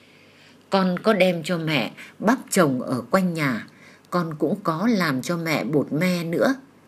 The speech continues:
Mắc, chắc mẹ thích bột me trộn với cơm. Chính vì thế mà con làm cho mẹ đấy." "Con, mẹ không thể ăn bột me được.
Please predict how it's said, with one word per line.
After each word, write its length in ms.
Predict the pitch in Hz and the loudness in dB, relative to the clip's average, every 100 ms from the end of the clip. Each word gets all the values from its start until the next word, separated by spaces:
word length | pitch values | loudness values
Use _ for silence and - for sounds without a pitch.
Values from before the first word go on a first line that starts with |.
| _ _ _ | _ _ _
Mắc, 260 | 180 226 294 - - - - - - | 0 0 0 -6 -20 -20 -20 -20 -2
chắc 220 | 269 277 | 0 2
mẹ 300 | 180 175 135 | -2 -2 0
thích 240 | - 269 | 2 2
bột 220 | - 147 156 | 2 -2 0
me 260 | 180 190 | 0 0
trộn 300 | 185 175 104 | 0 -2 0
với 180 | 190 220 | 0 0
cơm. 260 | - 196 190 185 - - - _ - | 2 0 0 -4 -14 -20 -20 _ -6
Chính 300 | 175 196 254 | -2 0 0
vì 180 | 185 143 | 0 0
thế 320 | 151 160 226 269 - - | 0 0 0 -8 -16 -12
mà 280 | 151 165 147 151 | -2 0 0 0
con 140 | 202 | 0
làm 340 | 185 160 143 | 0 0 -2
cho 140 | 135 190 | -2 0
mẹ 300 | 185 170 - | 0 0 -2
đấy." 360 | 151 190 269 - - - _ _ _ _ _ _ _ _ - | 0 2 0 -2 -14 -20 _ _ _ _ _ _ _ _ -4
"Con, 300 | 165 156 156 151 - _ _ - _ | 0 0 -2 -8 -16 _ _ -20 _
mẹ 340 | 135 139 117 - | -4 -2 -4 -6
không 220 | - 170 | -4 -4
thể 160 | 151 131 | -2 -4
ăn 340 | - 160 131 | -4 -6 -4
bột 200 | 143 - | -4 -4
me 240 | 123 165 151 | -4 -4 -4
được. 320 | 139 131 | -4 -4